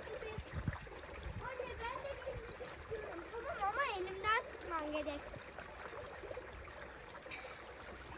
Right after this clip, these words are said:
Şimdi gel. Şimdi hadi yürü. Eğlenceli değil miymiş?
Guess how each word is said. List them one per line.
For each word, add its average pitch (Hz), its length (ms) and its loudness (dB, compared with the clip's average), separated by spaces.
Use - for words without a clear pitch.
Şimdi 381 280 0
gel. 403 260 12
Şimdi 339 260 6
hadi 415 300 6
yürü. 392 220 8
Eğlenceli 359 640 12
değil 640 600 6
miymiş? 381 300 10